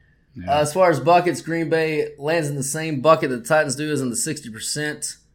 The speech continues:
Speaker 2: Uh, that was one and oh last week, and they land in the fifty-nine percent bucket, the same as the Titans that was three and one last week. However,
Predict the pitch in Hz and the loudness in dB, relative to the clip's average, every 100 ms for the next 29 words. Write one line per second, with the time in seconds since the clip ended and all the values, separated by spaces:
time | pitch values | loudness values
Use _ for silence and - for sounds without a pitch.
0 | _ _ _ 113 120 120 117 131 160 156 | _ _ _ -6 -4 -4 -6 -4 0 2
1 | 147 143 143 143 139 147 135 120 123 120 | 4 4 2 0 -4 -6 -6 -6 -6 -6
2 | 135 143 139 135 127 123 113 107 104 - | -4 -4 -4 -6 -6 -6 -6 -8 -10 -2
3 | 196 170 143 135 - 135 110 123 123 120 | -2 0 0 0 -2 -4 -2 0 0 -2
4 | 104 131 127 110 - 127 123 120 110 113 | -8 -8 -6 -6 -6 -4 -4 -4 -8 -10
5 | 104 104 - - 170 170 117 117 113 113 | -10 -12 -12 -6 2 2 2 -2 -4 -4
6 | 110 107 117 117 113 - _ - - 110 | -6 -8 -8 -8 -10 -14 _ -20 -12 0
7 | 131 202 147 135 | 4 6 6 0